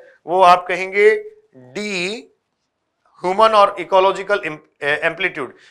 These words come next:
क्योंकि इकोलॉजिकल एम्पलीट्यूड में ही रेगुलेशन जो है वो लिमिटेड रेंज में होता है, तो ये डी सही लग रहा है, यहां भी थर्ड में डी है।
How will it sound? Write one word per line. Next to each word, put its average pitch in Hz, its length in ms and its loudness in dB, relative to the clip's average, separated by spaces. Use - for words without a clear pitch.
क्योंकि 196 180 -6
इकोलॉजिकल 226 480 -2
एम्पलीट्यूड 214 480 -4
में 233 80 -6
ही 233 60 -4
रेगुलेशन 196 420 -4
जो 185 120 -10
है 190 60 -6
वो 202 80 -8
लिमिटेड 175 400 -8
रेंज 170 200 -6
में 170 100 -12
होता 151 260 -4
है, 180 60 -4
तो 180 120 -12
ये 170 100 -10
डी 170 160 -10
सही 175 200 -10
लग 160 160 -6
रहा 151 140 -2
है, 165 200 -8
यहां 156 260 -2
भी 175 100 -4
थर्ड 165 240 0
में 170 140 -6
डी 165 140 -6
है। 170 120 -4